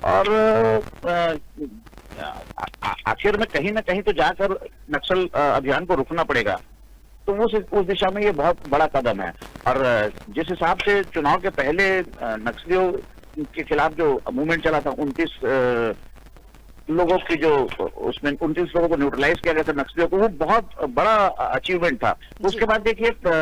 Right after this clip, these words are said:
Speaker 1: बस्तर विधानसभा में जो, अ, ब-, अ, बस्तर लोकसभा का जो चुनाव हुआ, उस समय कोई भी वहां पर ऑपरेशन या, अ, कोई घटना नहीं हुई थी, जबकि लोकसभा के पहले जो विधानसभा, चार महीने पहले विधानसभा चुनाव हुए थे,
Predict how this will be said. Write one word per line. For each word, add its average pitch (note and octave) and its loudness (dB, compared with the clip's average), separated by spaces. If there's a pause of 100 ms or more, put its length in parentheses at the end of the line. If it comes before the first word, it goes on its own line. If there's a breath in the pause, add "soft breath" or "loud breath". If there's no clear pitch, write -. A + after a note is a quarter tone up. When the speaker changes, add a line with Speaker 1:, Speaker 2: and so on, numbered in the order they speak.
(120)
Speaker 1:
बस्तर C#3+ 0
विधानसभा G3 2
में G#3 0
जो, G3+ 4
अ, F3+ -2 (840 loud breath)
ब-, E3 2
अ, D#3 4
बस्तर D#3 0
लोकसभा G3+ 2
का G3 2
जो G3+ 4
चुनाव F3+ 2
हुआ, G3 6
उस F#3+ 0
समय F#3 2
कोई G3+ 2
भी G#3 0
वहां E3 0
पर F#3 2
ऑपरेशन D#3 2
या, F3 4
अ, D3+ -2 (440)
कोई D3+ 4
घटना B2+ 0
नहीं C#3+ 0
हुई C4+ 2
थी, F4 0 (360 loud breath)
जबकि - 2
लोकसभा G3 4
के G3 -2
पहले F#3 2
जो F#3 0
विधानसभा, E3 0
चार E3 2
महीने F#3 0
पहले F#3 2
विधानसभा E3+ 0
चुनाव E3+ 2
हुए F3 4
थे, F#3 2